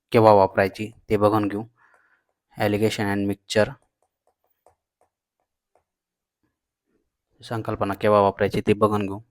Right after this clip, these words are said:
आता बघा, जेव्हा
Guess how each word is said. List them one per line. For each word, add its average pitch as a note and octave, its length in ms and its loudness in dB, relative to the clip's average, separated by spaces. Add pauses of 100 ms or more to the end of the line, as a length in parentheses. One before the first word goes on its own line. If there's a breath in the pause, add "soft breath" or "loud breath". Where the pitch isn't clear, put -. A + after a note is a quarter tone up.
आता G2+ 220 0
बघा, G2+ 260 -2 (1500 soft breath)
जेव्हा A2 380 6